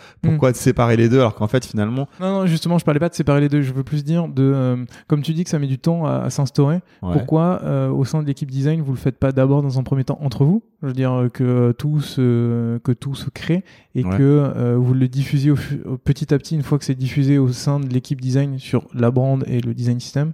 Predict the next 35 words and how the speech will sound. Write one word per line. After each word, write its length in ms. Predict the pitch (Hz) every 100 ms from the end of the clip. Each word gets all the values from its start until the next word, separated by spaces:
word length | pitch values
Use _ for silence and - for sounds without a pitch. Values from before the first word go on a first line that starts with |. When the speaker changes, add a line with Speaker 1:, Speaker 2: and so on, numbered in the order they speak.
| -
Speaker 2:
Ouais. 240 | 98 101 120 127
Speaker 1:
l'étendre 500 | 127 127 143 147 127
petit 340 | 123 - 135
à 60 | 123
petit, 260 | - 139
euh, 120 | 127 -
au 120 | 123
reste 160 | 127 127
de 40 |
la 100 | 120
boîte. 160 | 117 - - -
Speaker 2:
Bah, 100 | 98
c'est 140 | 104
juste 140 | 107
que 80 | 104
nous, 80 | 101
on 40 |
est 40 | 98
une 60 |
petite 180 | 87 -
équipe, 260 | 92 110 -
en 60 |
fait. 160 | 90 90
Donc, 160 | 85 87
tu 80 |
sais, 180 | 98 92
en 100 | 85
fait, 280 | 85 95 -
euh, 60 | 90
pour 80 | 123
Speaker 1:
Donc, 100 | 123
c'est 60 |
Speaker 2:
l'instant 120 | - 123
Speaker 1:
déjà 200 | 120 123
fait. 220 | 131